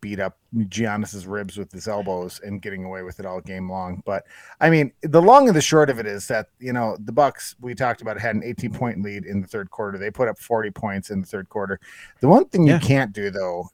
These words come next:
Speaker 1: is, um, despite everything, you know, even with the refs, i-, if you wanna say the refs helped out the seventy-sixers, they did, they didn't, I, I don't care. You
Speaker 2: No.
Speaker 1: can't give up forty-eight points in the fourth quarter
Speaker 2: Right.
Speaker 1: to the seventy-sixers. But, you know, and then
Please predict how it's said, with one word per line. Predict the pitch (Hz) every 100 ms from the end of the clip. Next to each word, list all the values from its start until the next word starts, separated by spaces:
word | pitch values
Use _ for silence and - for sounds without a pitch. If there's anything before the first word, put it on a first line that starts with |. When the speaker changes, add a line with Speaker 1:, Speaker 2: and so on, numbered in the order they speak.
| -
Speaker 1:
is, | 113 101 95 - - -
um, | 113 98 90 - _ -
despite | - - 196 131
everything, | 113 110 - 92 87 87 _ _ _ _ -
you | 127
know, | 123
even | 160 170 180
with | 151
the | 135
refs, | 123 123 - - - 107
i-, | -
if | 120 123
you | 120
wanna | 120 123
say | 139
the | 110
refs | 113 113 -
helped | 113 117
out | 110
the | -
seventy-sixers, | 120 110 107 113 - 113 98
they | 104
did, | 101 101
they | 98
didn't, | 98 95
I, | 98 95 - -
I | 90
don't | - 175
care. | - - _ _ _ -
You | 117
Speaker 2:
No. | 170
Speaker 1:
can't | 226 202
give | 160
up | 143
forty-eight | - - 127 117 104 -
points | 110 95 90
in | 92
the | 90
fourth | 92 85 _
quarter | 98 82 80 -
Speaker 2:
Right. | 135 117 -
Speaker 1:
to |
the | 95
seventy-sixers. | 90 113 95 95 - 98 90 85 _ - _ _ 160
But, | 160 190 - 160
you | 165
know, | 165 160 -
and | 156 156
then | 156 151